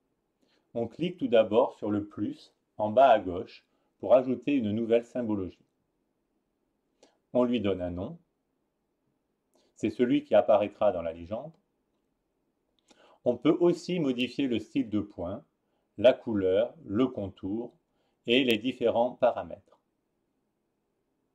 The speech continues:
Cliquons sur « Appliquer » pour avoir un premier résultat.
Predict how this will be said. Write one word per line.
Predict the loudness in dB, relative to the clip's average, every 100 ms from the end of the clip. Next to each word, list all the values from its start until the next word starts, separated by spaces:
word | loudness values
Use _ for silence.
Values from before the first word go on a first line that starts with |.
| _ _ _ _ _ _ _ _ _ _ -6
Cliquons | -6 -4 -4 -4 -6
sur « | -8 -2 2
Appliquer » | 2 2 -8 -8 -10 -12 _ _ _ _ _ _ _ _ _
pour | 4 8
avoir | 8 8 4
un |
premier | 2 -4 -4 -4
résultat. | -6 -8 -12 -20